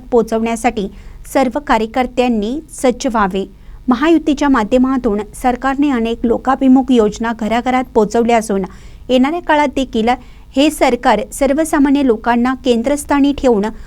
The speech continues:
काम करेल असंही ते म्हणाले. यावेळी त्यांनी राष्ट्रवादी काँग्रेस पक्षाच्या कार्याचा जिल्ह्यातील आढावा घेतला. मेळाव्यास हातकणंगले विधानसभा अध्यक्ष हर्षवर्धन चव्हाण, अल्पसंख्याक सेल जिल्हा अध्यक्ष यासिन मुजावर,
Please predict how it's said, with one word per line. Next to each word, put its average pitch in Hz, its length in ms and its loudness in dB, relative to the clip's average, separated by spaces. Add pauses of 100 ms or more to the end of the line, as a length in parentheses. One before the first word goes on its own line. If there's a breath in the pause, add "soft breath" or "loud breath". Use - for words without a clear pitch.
(180 loud breath)
काम 247 220 0
करेल 202 320 -6 (180)
असंही 285 320 -4
ते 311 80 -2
म्हणाले. 202 380 -2 (440 soft breath)
यावेळी 269 240 2
त्यांनी 302 260 -2
राष्ट्रवादी 269 680 -4
काँग्रेस 240 420 -2
पक्षाच्या 240 520 -2
कार्याचा 226 680 -2 (540 loud breath)
जिल्ह्यातील 285 480 4 (120)
आढावा 233 520 0
घेतला. 208 340 -4 (560 soft breath)
मेळाव्यास 302 440 2
हातकणंगले 302 500 0
विधानसभा 269 600 0
अध्यक्ष 240 340 0
हर्षवर्धन 262 680 2
चव्हाण, 226 400 0 (440 loud breath)
अल्पसंख्याक 285 800 0
सेल 247 360 0
जिल्हा 240 280 -2
अध्यक्ष 226 360 -2
यासिन 240 560 0
मुजावर, 214 520 0